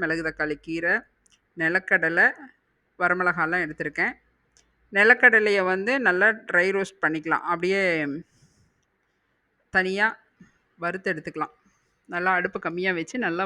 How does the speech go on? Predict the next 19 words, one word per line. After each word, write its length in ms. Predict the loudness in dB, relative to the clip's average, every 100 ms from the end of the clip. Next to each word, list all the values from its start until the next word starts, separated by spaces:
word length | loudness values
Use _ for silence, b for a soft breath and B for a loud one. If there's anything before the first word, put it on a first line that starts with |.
| -4
வறுத்து 220 | -6 -6
எடுத்துக்கலாம். 420 | -8 -6 -2 -2 b b b b _
இந்த 140 | -6 0
மிளகு 240 | 2 4 2
தக்காளி 280 | 4 4 4 2
கீரையை 280 | -2 0 2
நம்ம 180 | 2 2 0 0
எப்பவும் 400 | 0 2 0 4
போல, 200 | 4 4 4 4 2 -2 _ _ -4
அ, 80 | 0 0 -2 -2
தேங்காய் 360 | -2 2 2 4
துருவல் 300 | 2 2 0
போட்டு 240 | -2 0 -2 -2
பொரியல் 320 | -2 -4 -2
பண்றதை 320 | -2 -2 -6 -6
விட 140 | -4 -4 -4
இந்த 120 | -6 -2
மாதிரி 220 | -2 0 -2
வித்தியாசமா 500 | -2 0 0 0 -4